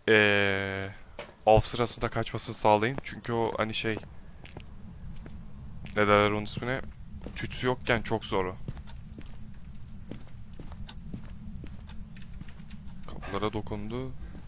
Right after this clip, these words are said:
Elisi yok. Ama verebilir daha. Şurada dursun şimdilik. Kitabı koyduk.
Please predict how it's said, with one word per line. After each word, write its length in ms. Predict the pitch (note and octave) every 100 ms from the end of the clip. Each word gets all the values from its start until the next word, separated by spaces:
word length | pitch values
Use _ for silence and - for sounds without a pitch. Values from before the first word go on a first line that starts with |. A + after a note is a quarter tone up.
| - - - - - - - - - - - - - - -
Elisi 300 | F#2 F#2 A#2
yok. 340 | G#2+ - - - - - - - - - - -
Ama 200 | A#2+ C#3+
verebilir 440 | B2+ A2 G#2+ G#2+ -
daha. 140 | F#2 - - -
Şurada 340 | - - - G2
dursun 260 | G2 A2
şimdilik. 420 | G#2 G2 F#2 - - - - - - - - - - - - - - - - - - - - - - - - - - - - - -
Kitabı 300 | - G#2 G2
koyduk. 440 | G2+ F#2+ A#2+ -